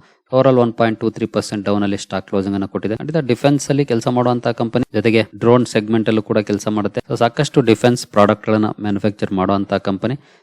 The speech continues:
ಇಂಟ್ರೆಸ್ಟ್ ಇರೋರು ಬೇಕಿದ್ರೆ ಸ್ಟಡಿ ಮಾಡ್ಬೋದು. Nearly ಹದಿನೈದು ಸಾವಿರ ಕೋಟಿ ಮಾರ್ಕೆಟ್ ಕ್ಯಾಪ್ ಇರುವಂತ ಕಂಪನಿ, ಜೊತೆಗೆ ಲಾಂಗ್ ಟರ್ಮ್ ಪರ್ಸ್ಪೆಕ್ಟಿವ್ ಅಲ್ಲಿ ಇಟ್ಕೊಂಡು ಸ್ಟಡಿ ಮಾಡಿ. ಯಾಕಂದ್ರೆ ಶಾರ್ಟ್ ಟರ್ಮ್ ಅಲ್ಲಿ ಏನ್ ಬೇಕಾದ್ರೂ ಆಗ್ಬೋದು. ಲಾಸ್ಟ್ ಸಿಕ್ಸ್ ಮಂತ್ಸ್ ಪರ್ಫಾರ್ಮೆನ್ಸ್ ಅನ್ನ ನೋಡಿದ್ರೆ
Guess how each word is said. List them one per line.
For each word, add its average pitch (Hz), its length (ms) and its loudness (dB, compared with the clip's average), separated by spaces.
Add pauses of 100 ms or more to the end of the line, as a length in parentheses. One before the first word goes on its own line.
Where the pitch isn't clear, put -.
(120)
ಇಂಟ್ರೆಸ್ಟ್ 98 300 -2
ಇರೋರು 98 180 -2
ಬೇಕಿದ್ರೆ 95 340 -2
ಸ್ಟಡಿ 101 300 -4
ಮಾಡ್ಬೋದು. 98 380 0
Nearly 117 380 0
ಹದಿನೈದು 107 320 0
ಸಾವಿರ 104 140 2
ಕೋಟಿ 104 240 -4
ಮಾರ್ಕೆಟ್ 95 320 -2
ಕ್ಯಾಪ್ 101 220 -2
ಇರುವಂತ 98 240 -2
ಕಂಪನಿ, 104 500 -6 (320)
ಜೊತೆಗೆ 139 400 0
ಲಾಂಗ್ 120 420 0
ಟರ್ಮ್ 156 160 2
ಪರ್ಸ್ಪೆಕ್ಟಿವ್ 127 540 -2
ಅಲ್ಲಿ 120 160 2
ಇಟ್ಕೊಂಡು 120 440 -2
ಸ್ಟಡಿ 104 380 0
ಮಾಡಿ. 87 260 -2
ಯಾಕಂದ್ರೆ 113 360 -2
ಶಾರ್ಟ್ 98 320 -4
ಟರ್ಮ್ 113 140 -2
ಅಲ್ಲಿ 117 140 2
ಏನ್ 113 240 -4
ಬೇಕಾದ್ರೂ 113 340 0
ಆಗ್ಬೋದು. 107 340 0
ಲಾಸ್ಟ್ 95 240 -4
ಸಿಕ್ಸ್ - 220 -14
ಮಂತ್ಸ್ 110 160 -6
ಪರ್ಫಾರ್ಮೆನ್ಸ್ 104 500 -4
ಅನ್ನ 101 120 -4
ನೋಡಿದ್ರೆ 107 640 -6